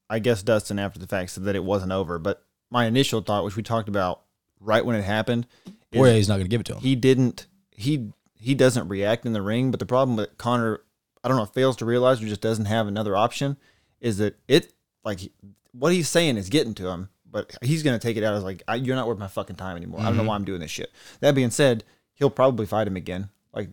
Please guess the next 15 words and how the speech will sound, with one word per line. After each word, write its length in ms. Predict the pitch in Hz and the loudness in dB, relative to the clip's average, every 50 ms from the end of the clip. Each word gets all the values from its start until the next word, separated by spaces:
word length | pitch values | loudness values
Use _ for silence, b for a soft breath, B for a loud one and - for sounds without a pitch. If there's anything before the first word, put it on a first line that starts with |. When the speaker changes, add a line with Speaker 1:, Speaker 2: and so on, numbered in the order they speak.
| _ | _
Speaker 2:
Oh, 80 | - 117 | 4 6
Speaker 1:
af-, 60 | 117 | 8
Speaker 2:
he's 120 | 143 147 | 8 8
gonna 180 | 123 135 143 156 | 8 6 6 6
Speaker 1:
after 60 | - 117 | 8 6
Speaker 2:
fight 180 | 120 131 131 | 8 8 8
him 60 | 117 | 6
Speaker 1:
talking 140 | 101 101 110 113 | 6 6 6 6
about 120 | 110 95 | 6 6
Speaker 2:
again. 100 | 120 - | 4 0
Speaker 1:
it. 60 | - - - _ _ _ _ _ _ _ _ _ _ _ _ _ _ _ _ _ _ _ | -4 -16 -20 _ _ _ _ _ _ _ _ _ _ _ _ _ _ _ _ _ _ _
The 100 | - 135 | -4 -4
problem 480 | - - - 143 143 156 147 139 120 110 | -4 0 2 4 4 6 6 4 2 4
is, 320 | 110 110 107 107 98 92 - - _ | 2 2 2 0 -2 -6 -10 -8 _
is 400 | 123 117 110 107 107 104 104 | 0 0 2 0 0 -2 -4